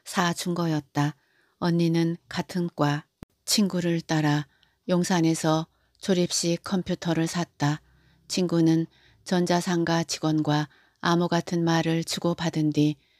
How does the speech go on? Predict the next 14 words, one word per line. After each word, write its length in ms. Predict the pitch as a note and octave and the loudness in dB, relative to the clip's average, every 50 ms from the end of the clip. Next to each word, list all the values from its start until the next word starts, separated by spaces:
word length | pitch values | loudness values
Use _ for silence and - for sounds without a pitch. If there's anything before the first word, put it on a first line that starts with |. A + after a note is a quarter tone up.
| _ _ _ _ | _ _ _ _
마지막으로 800 | - F3 E3+ D#3+ - E3+ E3 D#3+ D#3+ D#3 - D#3 D#3 D#3 D#3+ D#3+ D#3+ _ _ _ _ _ | -2 0 0 0 0 0 2 2 0 0 0 2 2 2 2 0 -2 _ _ _ _ _
언니에게 720 | - - F3+ F3 E3+ F3 E3+ E3+ E3 D#3+ - D#3+ D#3+ E3 D#3+ - - - - _ _ - | -6 -2 0 0 2 2 2 2 2 2 0 0 0 0 0 -4 -10 -20 -20 _ _ -8
본체 480 | - F3+ F3 F3 - - - F3 F3 F3 | -4 -2 -2 -2 -2 0 0 0 -2 -2
케이스를 580 | - - G3 E3+ E3+ E3+ - - D#3+ D#3+ E3 E3 | -4 -4 -2 -2 -2 -4 -4 -4 -4 -2 -4 -4
골라보라고 800 | - - F3+ F3 E3+ E3 - E3+ D#3+ D#3+ D#3 D3+ - D#3+ D#3 D#3 | -4 -4 -2 0 0 0 0 0 0 0 0 0 0 -2 -2 -2
했다. 480 | F3+ F3 - _ - - C#3+ D3+ D3 _ _ _ _ _ _ _ _ _ _ _ | -4 -6 -8 _ -6 -4 -4 -4 -4 _ _ _ _ _ _ _ _ _ _ _
상가 380 | - - - G3+ F3 E3 E3 E3 | -10 -2 0 0 2 2 2 2
한쪽에는 800 | E3+ F#3 F3 E3+ - - E3 D#3+ - D#3+ D#3+ D#3 D#3 D3+ D3+ - _ _ _ _ _ _ _ - | 2 0 -2 -4 -2 -4 -4 -2 2 2 4 4 4 2 2 -2 _ _ _ _ _ _ _ -4
여러 260 | F3+ F3 E3+ F3 E3+ | 0 2 2 2 0
종류의 500 | E3+ - F3 E3+ E3+ E3+ E3+ E3 E3 E3 | 0 -2 -2 0 0 2 2 2 2 2
케이스가 680 | - - - F3+ E3+ E3 - - - - D3 D3+ D#3 - _ _ _ _ _ _ _ | -2 -4 -4 -4 -4 -4 -4 -6 -4 -2 -2 -2 -2 -6 _ _ _ _ _ _ _
괴짝처럼 840 | - - F3+ E3+ - - F3+ E3+ E3+ - - - F#3 E3+ E3 D#3+ E3 | -4 -2 -2 -2 0 0 0 0 0 -2 -4 -4 0 0 0 0 0
쌓여 340 | - - F#3 F3 F3 E3+ E3+ | -2 -2 0 0 0 0 -2
있었다. 600 | D#3+ - - D3 D3 C#3 - - D3 D3 D3 | -4 -4 -4 -4 -4 -4 -4 -4 -2 -2 -2